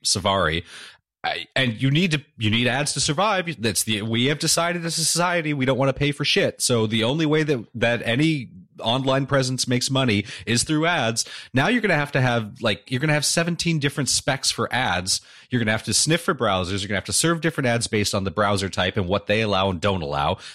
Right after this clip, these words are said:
This is gonna be ridiculous. Like, the limited amount of money that people are putting into publishing and infrastructure and building things online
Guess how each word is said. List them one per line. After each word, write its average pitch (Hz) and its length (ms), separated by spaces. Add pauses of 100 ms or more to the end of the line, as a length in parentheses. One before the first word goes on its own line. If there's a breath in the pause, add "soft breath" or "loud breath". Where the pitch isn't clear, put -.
This 151 80
is 185 60
gonna 226 120
be 196 120
ridiculous. - 720 (300)
Like, 143 220
the 165 180
limited 196 500
amount 185 220
of 156 60
money 151 200
that 135 140
people 135 260
are 120 60
putting 123 260
into 117 240
publishing 107 640
and 104 180
infrastructure 101 600
and 98 120
building 98 300
things 98 220
online 92 340